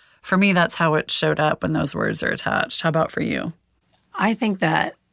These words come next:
Speaker 2: where I was going when, when you said that, you know, women are accused of being dramatic, emotional, I feel like it's just because we actually allow our space to express emotions in a business environment,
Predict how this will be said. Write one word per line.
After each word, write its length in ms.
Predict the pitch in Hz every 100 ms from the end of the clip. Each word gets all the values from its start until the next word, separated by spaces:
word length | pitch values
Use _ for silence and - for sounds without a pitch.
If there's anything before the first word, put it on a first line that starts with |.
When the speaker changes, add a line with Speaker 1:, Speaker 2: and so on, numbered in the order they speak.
| _ _ _ -
Speaker 2:
where 200 | 208 196
I 220 | - 233
was 120 | 233
going 280 | 185 175 165
when, 300 | 165 170 -
when 160 | 170
you 120 | 165 156
said 540 | - 160 156 156 160 - - - -
that, 280 | 165 160 208
you 100 | 156
know, 100 | 156
women 280 | 160 156
are 180 | 156 156
accused 340 | - - 165 160
of 60 |
being 360 | 156 - - 98
dramatic, 680 | - 151 156 156 156 156 147
emotional, 920 | - 151 156 147 160 151 151 151 151 - - - - _ _ _
I 100 | 175
feel 140 | 190 196
like 140 | 175
it's 160 | 160 -
just 280 | 180 165
because 360 | - 160 165 143
we 320 | 151 151 - - -
actually 360 | 160 156 - 160
allow 240 | 156 160
our 140 | 160 156
space 320 | - 151 139
to 120 | -
express 460 | 143 143 - 151 -
emotions 640 | 147 - 170 - 160 - -
in 300 | 165 151 156
a 60 | -
business 320 | 160 151 160
environment, 540 | 147 - - - -